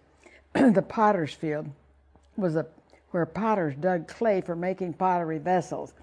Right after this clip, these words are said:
It may have been full of holes so as to make it easy to bury people there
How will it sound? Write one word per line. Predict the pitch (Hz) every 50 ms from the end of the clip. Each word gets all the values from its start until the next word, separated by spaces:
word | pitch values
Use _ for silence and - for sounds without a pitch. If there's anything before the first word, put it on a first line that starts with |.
| - _ - _ _ _
It | - 190 202
may | 202 196 196 202
have | 196 190 180
been | 185 180 160
full | 139 - 226 220 208
of | 180
holes | 151 170 202 214 208 180 170 170 -
so | - - 196 185
as | 175 175 165
to | - 190
make | 175 180 175 170 175
it | 175 175
easy | 190 208 208 175 165 160
to | 151 165
bury | 156 - 185 196 202 196 170
people | 143 - 160 156 151 - 170 151
there | 160 160 165 156 151 160 175